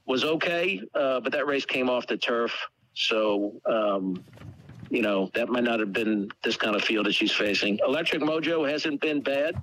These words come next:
for Norm Cassie, the five. Um, he's cut, had a couple of decent works, but the Asmussen horses have caught my eye on a couple of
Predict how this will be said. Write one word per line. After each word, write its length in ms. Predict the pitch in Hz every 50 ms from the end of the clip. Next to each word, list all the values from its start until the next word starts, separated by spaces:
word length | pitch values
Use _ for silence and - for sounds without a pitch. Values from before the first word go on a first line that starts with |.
| - -
for 100 | - 113
Norm 240 | 123 135 135 131
Cassie, 480 | - - 135 - 143 - - 170 175 180 - _ - - -
the 80 | - 107
five. 480 | 101 - 120 117 120 127 135 165 165 - - - _ _ _ _ _ - - _ _ - - - - _ -
Um, 480 | 110 110 110 107 107 101 95 101 104 -
he's 100 | - -
cut, 200 | - - - 180
had 160 | - 131 135 135
a 40 |
couple 240 | 123 139 139 139 139
of 80 | 127 117
decent 320 | 131 131 127 127 131 131
works, 260 | 127 127 135 127 -
but 220 | - - - - - - - -
the 180 | 170 117 123
Asmussen 400 | 123 120 - 135 131 117 110 110
horses 340 | 110 113 110 107 104 104 95
have 140 | - 101 90
caught 220 | - 110 107 98 -
my 160 | 95 95 101
eye 200 | 95 95 98 -
on 100 | 196 -
a 60 | -
couple 280 | - 98 95 - 95 95
of 80 | 87